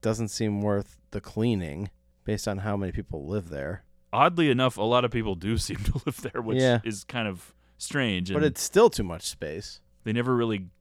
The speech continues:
Speaker 2: explore that very much. There's all these extra characters that aren't really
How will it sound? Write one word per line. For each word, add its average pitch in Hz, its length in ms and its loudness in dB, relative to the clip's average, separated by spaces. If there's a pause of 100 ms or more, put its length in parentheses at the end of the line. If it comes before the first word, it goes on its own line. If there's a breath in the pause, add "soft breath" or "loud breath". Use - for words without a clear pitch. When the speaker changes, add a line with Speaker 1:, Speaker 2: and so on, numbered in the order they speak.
(360)
Speaker 2:
explore 110 640 -4
that 139 240 0
very 143 220 -2
much. 139 280 -6
There's 110 240 -4
all 110 160 2
these 123 200 -2
extra 101 420 -6
characters 110 640 -6
that 104 140 -8
aren't 101 280 -6
really 98 340 -8